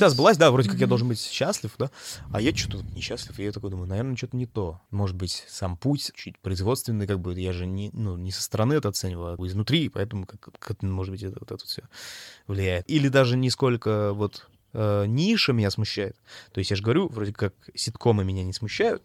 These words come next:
Speaker 2: а какой-то другой чуть подход, что ли, нужен к ним.
Speaker 1: А ты не хотела себя попробовать в другой стране, например?
Speaker 2: Стране?
Speaker 1: Да.
Speaker 2: Нет.
Speaker 1: Нет, почему?
Speaker 2: Ну, по-, потому что у нас здесь ещё всё нормально. На самом деле, вот в кин-,
Speaker 1: Да?
Speaker 2: в, в кино и в медиаиндустрии в России всё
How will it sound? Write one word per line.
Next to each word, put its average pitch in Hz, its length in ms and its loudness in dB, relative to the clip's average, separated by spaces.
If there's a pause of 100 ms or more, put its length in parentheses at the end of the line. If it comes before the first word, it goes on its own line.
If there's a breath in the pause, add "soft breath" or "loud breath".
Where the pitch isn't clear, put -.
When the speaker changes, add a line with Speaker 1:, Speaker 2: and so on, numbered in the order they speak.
Speaker 2:
а 104 240 4
какой-то 117 480 0 (100)
другой 117 280 0
чуть - 220 -10
подход, - 460 -6
что - 200 -8
ли, 95 40 -6
нужен 92 260 -8
к 123 40 -12
ним. 104 200 -10
Speaker 1:
А 226 100 -4
ты - 120 -4
не 214 160 4
хотела 214 400 -6
себя 220 260 -6
попробовать 180 640 -8
в - 20 -20
другой 170 340 -8
стране, 165 440 -6
например? 180 540 -6
Speaker 2:
Стране? 127 560 6 (220)
Speaker 1:
Да. 170 260 -10 (120)
Speaker 2:
Нет. 107 420 0 (640)
Speaker 1:
Нет, 208 240 -8
почему? 190 400 -6 (160)
Speaker 2:
Ну, 139 120 6
по-, 143 140 4
потому 160 280 0
что 160 160 2
у - 20 6
нас 165 160 8
здесь 127 260 2
ещё - 200 -4
всё 90 360 -4
нормально. 87 400 -6
На 95 80 -6
самом 113 160 2
деле, 104 140 0
вот 101 120 -8
в - 40 -20
кин-, 117 180 -8
Speaker 1:
Да? 196 180 -6
Speaker 2:
в, 107 240 0
в - 80 -20
кино 139 480 2
и 101 300 -2 (260 soft breath)
в 104 500 0
медиаиндустрии 113 760 2
в 113 80 2
России 101 400 0
всё - 320 -2